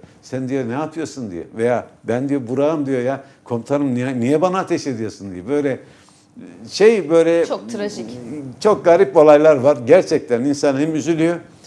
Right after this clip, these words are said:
Speaker 1: hem böyle garip olaylar yaşanıyor. Ama tabii ki komik olaylar da var. Mesela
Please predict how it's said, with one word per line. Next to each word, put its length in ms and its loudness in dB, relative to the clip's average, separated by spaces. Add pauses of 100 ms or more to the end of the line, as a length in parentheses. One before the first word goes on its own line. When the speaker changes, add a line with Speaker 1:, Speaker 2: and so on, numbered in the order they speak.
(240)
Speaker 1:
hem 200 -2
böyle 220 2
garip 320 -2
olaylar 380 2
yaşanıyor. 460 -4 (320)
Ama 260 -2
tabii 240 -2
ki 200 -4
komik 320 -6
olaylar 460 0
da 100 0
var. 120 -2
Mesela 460 -6